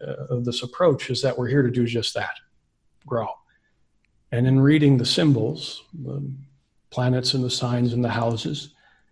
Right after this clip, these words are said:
presents your blueprint of the psyche. It's, it's a deep dive into your psychology, the birth chart,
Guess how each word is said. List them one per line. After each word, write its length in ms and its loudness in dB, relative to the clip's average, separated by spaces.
presents 540 4
your 200 4
blueprint 540 4
of 200 4
the 80 0
psyche. 800 0
It's, 180 -6
it's 160 -4
a 60 2
deep 240 4
dive 240 4
into 200 2
your 160 4
psychology, 600 0
the 100 -4
birth 280 -2
chart, 400 -2